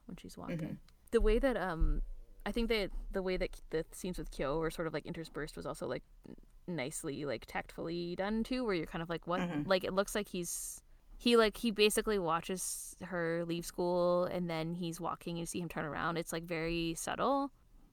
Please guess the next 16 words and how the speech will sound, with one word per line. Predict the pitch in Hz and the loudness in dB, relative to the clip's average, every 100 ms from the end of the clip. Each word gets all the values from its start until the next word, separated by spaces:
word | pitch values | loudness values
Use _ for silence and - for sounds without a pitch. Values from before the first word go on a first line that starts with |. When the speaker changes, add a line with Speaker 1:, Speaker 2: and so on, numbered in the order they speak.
| - | -4
Speaker 1:
Maybe | 175 | -4
if | 160 | -4
you | |
don't | 156 | -6
know | 147 | -6
what's | 151 | -6
happening, | - 160 170 160 | -8 -10 -8 -6
it, | 165 - - - 160 | -8 -10 -18 -14 -10
I | |
don't | 151 | -10
know. | 139 | -2
Speaker 2:
Mm-hmm. | 165 170 151 | 0 2 0
Speaker 1:
I | |
don't | 170 | -2
know | 160 | -4
how | 170 | -4